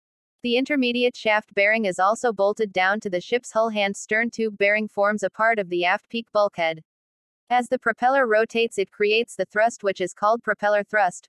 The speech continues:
which is taken up by the propeller shaft and is passed on to the intermediate shaft. This happens because the propeller shaft and the intermediate shaft are connected together and the thrust is further avoided by the thrust block.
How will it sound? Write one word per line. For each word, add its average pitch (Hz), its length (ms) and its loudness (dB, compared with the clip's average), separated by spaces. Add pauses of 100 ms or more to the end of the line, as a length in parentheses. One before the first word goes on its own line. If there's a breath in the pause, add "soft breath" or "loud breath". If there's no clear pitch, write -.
(100)
which 208 180 -2
is 202 140 -4
taken 254 340 -2
up 233 160 2
by 185 160 2
the 175 80 0
propeller 220 480 -2
shaft 208 400 0
and 190 80 -2
is 170 160 -4
passed 220 340 -2
on 202 140 0
to 208 80 -4
the 185 180 -2
intermediate 208 580 -2
shaft. 180 440 -2 (720)
This 269 180 -2
happens 247 400 0
because 214 380 -2
the 202 100 -2
propeller 226 460 0
shaft 208 420 0
and 190 100 -4
the 180 140 -2
intermediate 220 580 -2
shaft 202 380 -2
are 190 80 0
connected 196 480 -4
together 196 440 0
and 185 120 -2
the 175 60 -2
thrust 226 360 0
is 196 140 -4
further 220 360 0
avoided 196 440 0
by 180 140 2
the 180 80 -2
thrust 208 360 -2
block. 175 380 0